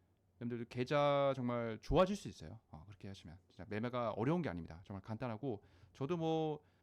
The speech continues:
뭐 쉽게 하는 건 아니에요. 저도 이렇게 쉽게 하는 건 아니지만 그래도 저, 저만큼 여러분들도 성장할 수 있는 그런 트레이더가 되실 줄 저도 믿습니다. 자, 그럼 오늘 방송 제가 여기까지, 아, 일단 머니코딩스 여기까지 하도록 하고요. 제가 또 다음 소식에도 또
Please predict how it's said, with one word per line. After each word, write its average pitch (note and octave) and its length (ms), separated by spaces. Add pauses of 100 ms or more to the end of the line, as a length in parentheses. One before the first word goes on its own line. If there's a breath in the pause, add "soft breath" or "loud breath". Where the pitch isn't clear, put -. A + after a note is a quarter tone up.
뭐 A2 260
쉽게 - 260
하는 C4+ 140
건 B3 100
아니에요. F2 160
저도 - 300
이렇게 G#2 180
쉽게 - 220
하는 F#3 100
건 E3 100
아니지만 G#2 280
그래도 G2+ 340 (280 soft breath)
저, G#2 140 (120)
저만큼 C3 680
여러분들도 G2 440
성장할 F3 360
수 A#2 120
있는 F#3 340
그런 G2+ 200 (100)
트레이더가 - 420 (220)
되실 F#2+ 400
줄 C#3 380 (140)
저도 F2 300 (140)
믿습니다. F2+ 420 (440 loud breath)
자, B2 120
그럼 C#3+ 140
오늘 E3 160
방송 G3 240
제가 E3+ 400
여기까지, B2+ 540 (140)
아, - 200
일단 G2 180
머니코딩스 G#2+ 460
여기까지 - 280
하도록 C#3 380
하고요. C3+ 260 (160)
제가 G2+ 200
또 G2 220
다음 A2+ 300
소식에도 B2 680 (180 loud breath)
또 F#2+ 120